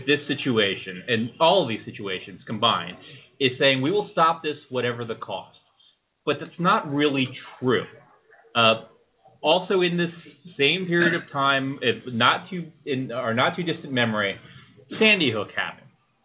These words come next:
Absolutely no hint of international terrorism involved. Yet, most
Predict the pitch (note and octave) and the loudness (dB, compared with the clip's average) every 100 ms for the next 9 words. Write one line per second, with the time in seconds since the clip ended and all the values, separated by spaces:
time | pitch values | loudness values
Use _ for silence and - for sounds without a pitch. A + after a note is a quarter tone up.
0 | _ _ _ _ _ _ _ C#3 G3 - | _ _ _ _ _ _ _ 2 2 0
1 | - G3+ F#3+ F3+ F3+ F3 _ C#3+ C3+ G3+ | -8 -10 -8 -8 -8 -14 _ -10 -4 -2
2 | B3 A#3 - - C#3+ F2 - - _ _ | -2 -4 -12 -6 -6 -6 -16 -20 _ _
3 | _ - C3 A#2 F3+ F3 G3+ E3 D#3 - | _ -6 -4 -2 -4 -2 -2 0 0 -2
4 | - D#3 C#3+ - - C3+ B2+ A#2 A#2 G#2+ | -8 -6 -6 -2 4 6 6 4 2 -4
5 | A2 C3 A2+ A2 F2+ F2 - _ - - | -2 0 4 4 4 -4 -14 _ -20 -20
6 | - A#2+ C3+ - - _ - D3+ C3+ G3+ | -4 2 2 2 -12 _ -10 -2 2 2